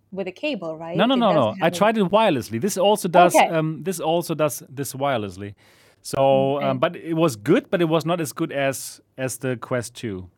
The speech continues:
Speaker 1: Mm-hmm.
Speaker 2: Yeah, so in, in terms of software, Quest two is still much better, and it's, it's just tough to get to that point, to be as good as the Quest two, right? Because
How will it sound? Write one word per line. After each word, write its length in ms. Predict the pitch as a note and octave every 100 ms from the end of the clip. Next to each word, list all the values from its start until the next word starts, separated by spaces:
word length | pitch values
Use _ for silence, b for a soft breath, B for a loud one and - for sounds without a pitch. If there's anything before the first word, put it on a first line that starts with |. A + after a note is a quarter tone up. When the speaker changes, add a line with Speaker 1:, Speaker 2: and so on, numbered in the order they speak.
| _
Speaker 1:
Mm-hmm. 520 | - - - - G3
Speaker 2:
Yeah, 140 | D3 C#3+
so 260 | F#3+ F#3+
in, 220 | D3 F3
in 100 | F3
terms 260 | D#3+ F#3 F3+
of 120 | E3
software, 800 | - E3+ F3 - D#3+ D3+ D3+ D#3 A2+ C#3+ -
Quest 340 | D#3+ D3+ -
two 220 | - D3
is 100 | C#3+
still 300 | - C#3+ C3+
much 280 | B2 A2+ -
better, 320 | B2 A#2+ G#2
and 240 | G#2 A2+ A2+
it's, 280 | G#2+ - F#3+
it's 140 | -
just 280 | F#3 - -
tough 420 | E3 D#3+ - - b b b b b -
to 540 | - F3 E3 D#3 D#3+ - _ -
get 240 | G#3 E3
to 260 | E3 F3 D3
that 240 | B2+ A#2
point, 560 | - A#2+ A2 G#2+ A2 -
to 120 | -
be 220 | B2 G#3 F3+
as 140 | -
good 280 | - A#2 G2
as 440 | B2 A2 G#2 - B2+ A#2
the 80 | A#2
Quest 340 | - A#2+ A#2 -
two, 140 | C#3+
right? 220 | B2+ B2
Because 340 | A#2+ C#3 C3+